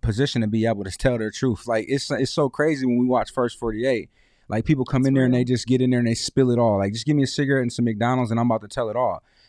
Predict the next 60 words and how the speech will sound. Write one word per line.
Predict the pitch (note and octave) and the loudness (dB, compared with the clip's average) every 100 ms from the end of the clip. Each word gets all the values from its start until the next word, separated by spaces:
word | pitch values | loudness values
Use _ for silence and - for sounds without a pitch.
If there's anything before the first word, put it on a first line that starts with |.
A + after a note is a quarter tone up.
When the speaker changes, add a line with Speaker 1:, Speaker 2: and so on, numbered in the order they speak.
| - | -4
Speaker 1:
It's | D3+ | -2
because | D#3+ - E3+ | -2 2 2
it's | D#3 C#3 | 2 -2
been | C#3 | -2
eaten | D3+ E3 C3+ | -2 0 0
on | A#2 | 0
them. | G#2+ | 0
Killing | E3+ F#3 E3+ | -2 0 -2
a | |
person | E3 D3+ D3 C3 | -2 -2 -2 -2
is | A#2+ | -2
not | A2+ B2+ | -2 -2
something | - C3+ - - | -4 -6 -4 -2
easily | B2+ B2 A2+ A2+ | 0 0 -2 -2
stomached. | - - A2+ F2 - _ _ _ - | -4 -4 -4 -4 -12 _ _ _ -10
It's | - C#3+ | -8 -4
not | D3 | -4
something | - D#3+ C#3+ | -2 -4 -2
that | B2+ | -2
people | D3+ C#3 A2+ | 0 0 -2
can | B2 G#2+ | -2 0
just | A2+ F#2 D#2+ | -2 -4 2
do | B2+ A#2 G#2 F#2+ _ - - | 6 6 4 -2 _ -12 -4
and | A2+ B2 | 0 2
then | A#2 | 2
go | A#2+ | 0
about | G#2+ A2+ A2+ | 2 0 0
their | G2+ | -2
life | A2 A2 G#2 | 0 0 0
and | G2+ | -2
go | G#2 | -2
to | G#2 G2+ | -2 -4
the | |
park | - A#2 G#2+ G2 | -2 0 0 -2
and | G2 F2+ - | -6 -8 -6
play | A#2+ | -2
with | A2+ G#2 | -2 -4
their | |
kids | G2 B2 A#2+ A2 F2+ | -4 -2 0 -2 -4
and, | F#2+ E2+ | -8 -8
you | G2+ | -6
know, | G2+ G2 | -6 -6
whatever | G2 A#2 A2 | -4 -4 -4
the | G#2 | -6
case | B2 G#2 C#3+ | -8 -6 -6
is. | A2 | -4
It's | E3 - | -6 -2
something | D#3+ - B2 | -4 0 -4
that | B2+ | -4
eats | E3 C3+ | -10 -8
on | A2+ | -10
you | G#2 | -8
for | A2+ | -6
a | G#2+ | -6
couple | - E3+ C3+ | -2 -2 -2
different | G#2+ G2 F#2+ | -8 -10 -16
reasons. | E2 D2 | -16 -14
First | - F3+ - | -2 -2 -2
of | G#2+ | -4
all, | G#2+ G2+ | -2 -2